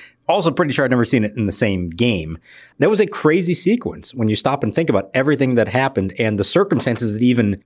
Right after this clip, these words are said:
allow for the possibility of something like that to happen. It's only the second triple play in Nationals history. And the other one was a really weird line out to first.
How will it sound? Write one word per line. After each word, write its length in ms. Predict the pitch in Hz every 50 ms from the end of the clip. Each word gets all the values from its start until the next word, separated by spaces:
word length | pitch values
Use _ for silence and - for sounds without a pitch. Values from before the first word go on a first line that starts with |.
| _
allow 520 | - 113 107 104 101 117 131 147 170 185 175
for 180 | - - 113
the 100 | 101 90
possibility 880 | - - - 117 110 - 117 92 92 143 196 180 104 80 76 73 71 _ _ _ _ _ _ -
of 140 | 117 110 -
something 280 | - 120 101 - 107
like 140 | 90 87 -
that 160 | - 92 85
to 80 | - 85
happen. 240 | 82 90 - - 113
It's 100 | 120 -
only 160 | 233 277 294
the 120 | 240 175
second 320 | - - 185 180 - 123 -
triple 260 | - - 160 - 113
play 300 | 85 - 135 160 190 139
in 80 | 85 90
Nationals 360 | 95 95 - - 90 82 -
history. 420 | 151 151 - - 87 78 85 - _ _ _ _ _ -
And 160 | 127 123 120
the 120 | 110 113 131
other 160 | 185 208 160
one 280 | 117 120 120 117 110 104
was 280 | 104 110 110 107 104
a 40 | 107
really 360 | 92 104 127 156 175 165 131
weird 640 | 110 101 107 123 135 135 131 117 107 107 104 104 107 - - _ _ _ _ -
line 460 | 104 98 98 104 110 120 143 156 147
out 320 | 135 127 127 113 - - -
to 140 | - 110 -
first. 840 | - - - - - - 135 139 120 104 104 - - - - -